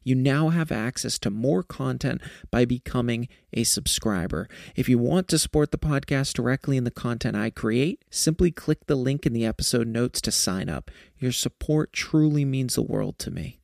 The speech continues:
Taking accountability can open a massive door to success. Now, of course, it's not the only door, but accountability is probably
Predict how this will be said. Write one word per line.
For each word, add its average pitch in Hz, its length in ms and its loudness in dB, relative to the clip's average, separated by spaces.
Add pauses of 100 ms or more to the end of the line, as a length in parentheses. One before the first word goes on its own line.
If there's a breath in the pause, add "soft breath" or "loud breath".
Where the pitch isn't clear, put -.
(300)
Taking 226 420 0
accountability 127 760 0
can 135 280 -2
open 165 280 2
a 165 100 4
massive 139 800 0
door 117 400 2 (100)
to - 140 -2
success. - 680 -4
Now, 147 200 2
of - 160 -2
course, 208 420 4 (260 loud breath)
it's - 180 -2
not 156 180 0
the 139 260 0
only 165 460 8
door, 104 420 -2 (300 loud breath)
but 135 100 4
accountability 165 840 2
is 120 100 0
probably 160 800 2